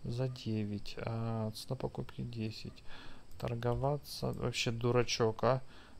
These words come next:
Давай за пятнадцать тысяч, и ты у меня ее заберешь. Либо это вообще... а, иди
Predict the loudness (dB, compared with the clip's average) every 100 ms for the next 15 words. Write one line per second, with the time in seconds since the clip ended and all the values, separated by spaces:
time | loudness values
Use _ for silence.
0 | -10 2 4 8 8 6 2 4 4 2
1 | -2 4 4 4 -2 -2 -2 0 0 0
2 | -2 -2 -2 -2 0 0 2 2 2 2
3 | 0 -2 -2 -2 -2 -2 -4 -6 -10 -12
4 | -12 -12 -8 -4 -4 -4 -6 -6 -6 0
5 | 4 6 6 4 2 2 2 2 2 4
6 | 6 6 4 2